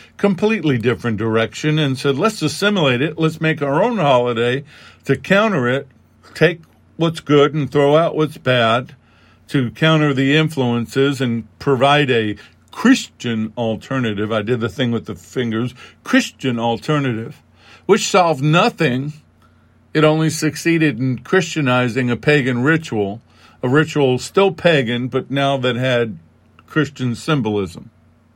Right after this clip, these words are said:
Oh my goodness. Who, was anybody paying attention? I think there were. I'm sure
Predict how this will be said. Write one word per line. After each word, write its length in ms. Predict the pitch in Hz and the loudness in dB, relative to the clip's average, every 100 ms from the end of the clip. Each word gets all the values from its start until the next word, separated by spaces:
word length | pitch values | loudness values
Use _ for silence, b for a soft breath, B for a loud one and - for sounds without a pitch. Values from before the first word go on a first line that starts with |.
| _ _ _ _ _ _ - | _ _ _ _ _ _ -8
Oh 140 | 190 214 | -4 0
my 220 | 131 98 - | 0 -4 0
goodness. 640 | 190 190 117 - - - b b b b b b | 2 2 -2 -8 -16 -20 b b b b b b
Who, 260 | 208 226 - | 2 2 2
was 220 | 156 135 | 0 2
anybody 500 | 185 262 190 170 147 | 4 4 4 4 2
paying 340 | 127 156 151 131 | 2 2 2 0
attention? 600 | 110 143 139 131 135 - | -2 -2 -4 -4 -8 -2
I 140 | 147 | -2
think 260 | 156 151 - | -2 -4 -4
there 140 | 107 | -6
were. 260 | 98 104 107 | -2 -2 0
I'm 260 | 127 131 | 0 -2
sure 420 | 120 - 123 107 | -4 -2 0 0